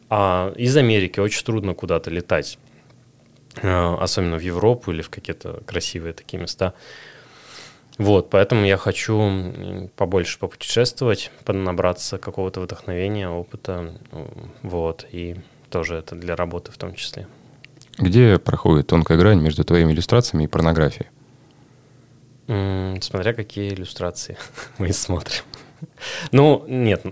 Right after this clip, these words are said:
Speaker 1: щас, хорошо, я щас нормально отвечу. Ам, тонкая грань в том, что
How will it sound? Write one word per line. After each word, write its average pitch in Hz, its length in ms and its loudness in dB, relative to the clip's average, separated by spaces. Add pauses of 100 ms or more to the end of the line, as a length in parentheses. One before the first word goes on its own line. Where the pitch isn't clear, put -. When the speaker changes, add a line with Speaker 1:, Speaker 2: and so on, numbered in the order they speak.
(100)
Speaker 1:
щас, - 280 -2
хорошо, - 380 -10
я 85 240 -4
щас - 260 -10
нормально 87 320 -4
отвечу. - 260 -14 (480)
Ам, 95 720 2 (220)
тонкая 113 300 6
грань 151 260 6
в - 80 -6
том, 120 160 4
что 95 580 4